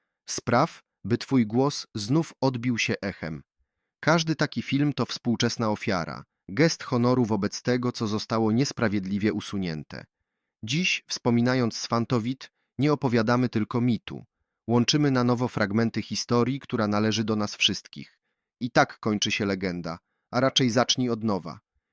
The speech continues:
Świętowit, czterogłowy Bóg, władca wizji i wojny,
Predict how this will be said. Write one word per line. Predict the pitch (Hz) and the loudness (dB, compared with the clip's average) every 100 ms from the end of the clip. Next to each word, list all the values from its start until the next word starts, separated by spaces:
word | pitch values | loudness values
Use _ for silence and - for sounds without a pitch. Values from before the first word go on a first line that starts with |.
| - | -8
Świętowit, | - 117 110 127 123 147 - | 0 2 4 2 2 -2 -8
czterogłowy | - 123 113 110 120 104 101 | -4 0 0 2 0 2 0
Bóg, | 107 127 - - _ - | 2 0 -2 -20 _ -6
władca | 104 135 - - 104 | 2 2 0 -2 -2
wizji | 110 123 110 120 113 | 0 -2 -2 -4 -4
i | |
wojny, | 101 117 113 110 120 | 0 2 2 2 -2